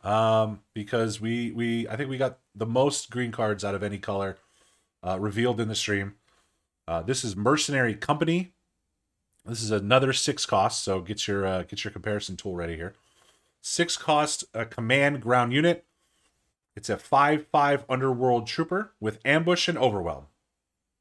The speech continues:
So five five on a stick, comes in with ambush, overwhelms.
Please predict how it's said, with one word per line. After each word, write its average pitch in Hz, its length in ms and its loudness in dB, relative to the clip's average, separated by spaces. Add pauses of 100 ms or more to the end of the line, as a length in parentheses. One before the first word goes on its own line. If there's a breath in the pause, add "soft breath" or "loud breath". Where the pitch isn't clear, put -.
(560)
So 107 200 0
five 147 280 2
five 143 200 4
on 135 120 2
a 127 40 -2
stick, - 420 0 (640)
comes 139 220 2
in 135 420 0
with 123 160 0
ambush, 127 540 2 (320)
overwhelms. 123 800 2